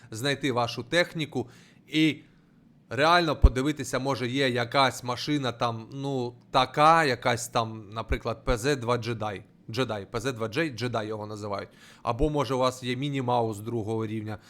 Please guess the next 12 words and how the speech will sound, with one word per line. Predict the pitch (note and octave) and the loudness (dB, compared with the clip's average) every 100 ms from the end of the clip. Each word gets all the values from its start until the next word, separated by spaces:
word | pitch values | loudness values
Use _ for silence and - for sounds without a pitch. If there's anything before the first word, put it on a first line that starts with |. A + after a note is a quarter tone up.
| - | -10
якась | A#2 A#2+ A#2 | -4 -4 -4
рідкісна, | B2 - A2+ - A2 | -10 -10 -12 -6 -6
або | A2+ C3+ | -2 0
ж, | C3 B2+ B2+ - - | 0 0 -2 -8 -10
а | A#2 | -2
може, | D3 C3+ | -2 0
у | C3 | 0
вас | B2+ C3 | 0 0
є | C3+ | 0
якийсь | B2+ A2+ B2+ - | 0 -2 -4 -2
там | A#2+ A#2 - - _ - | -2 -2 -8 -20 _ 0
Тетрарх, | D3 - B2 A#2+ A2+ - | 0 2 4 4 2 -4